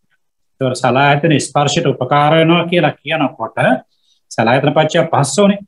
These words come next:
එතකොට ගන්න තියෙන්නේ ඒ මනෝවිඤ්ඤාණ ධාතුව කියන සිත් ගොඩේ ඒ සිත්වල වැඩ කරන ස්පර්ශයටත් අරමුණු වෙනවනේ සියලු ධර්ම එතකොට.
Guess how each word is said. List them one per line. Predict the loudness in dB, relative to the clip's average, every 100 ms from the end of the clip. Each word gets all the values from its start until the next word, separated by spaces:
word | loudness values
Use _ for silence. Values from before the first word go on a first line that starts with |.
| _
එතකොට | -8 -2 0 0
ගන්න | 2 2 2
තියෙන්නේ | 2 2 4 2 0 -6 _
ඒ | -4 0
මනෝවිඤ්ඤාණ | 2 2 4 4 4 2 2 4 4 2
ධාතුව | 2 2 2 0 -2 -4 -4 -4
කියන | -2 -2 -2
සිත් | -4 -6 -10 -10
ගොඩේ | 0 2 2 2 2 0 -6 _ _ _
ඒ | -4 -2
සිත්වල | -2 -4 0 0 2
වැඩ | 2 2 0
කරන | 0 2 2 0 -6
ස්පර්ශයටත් | -10 -2 0 0 0 -2 -4 -2 -2 -2 -6 _ _ _ _ _ -4
අරමුණු | 0 4 4 4
වෙනවනේ | 4 4 4 2
සියලු | 0 0 2 2
ධර්ම | 2 2 0
එතකොට. | -2 -4 -8